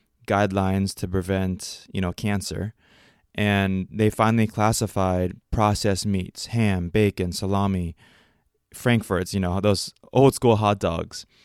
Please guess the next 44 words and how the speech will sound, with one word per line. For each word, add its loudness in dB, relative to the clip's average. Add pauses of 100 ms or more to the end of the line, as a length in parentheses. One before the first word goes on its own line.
(380)
as 4
a 6
group 6
one, 4
a -4
class 2
one 4
carcinogen, 0 (280)
which -6 (120)
a -2
class 2
one 4
means 2
it's -4
known 6
for 0
sure 2
to -8
cause -6
cancer, -12 (100)
which -8
is -8
crazy. -2 (500)
So -2
again, 2
that's -2
another 2
big -2
issue 0
I 0
have 0
with -6
the -8
keto -4
diet. -2 (540)
You -2
could 0
be -2
eating 2
all 0
these 0
super -4
processed -2
meats, -2